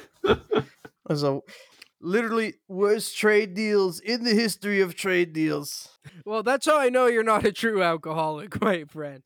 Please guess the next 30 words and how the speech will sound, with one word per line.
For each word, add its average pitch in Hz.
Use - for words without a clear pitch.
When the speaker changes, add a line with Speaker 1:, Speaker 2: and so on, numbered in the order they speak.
Speaker 3:
But 240
look, 240
they 208
almost 277
got 170
me. 131
I, 190
I 214
wanna 247
go 233
back. 185
I'm 175
sorry. 139
I'm 160
sorry 180
to 156
reel 156
it 147
back 143
a 135
little 135
bit 135
because 175
this 214
has 240
been 208
affecting 190
my 170
mental 160
health 139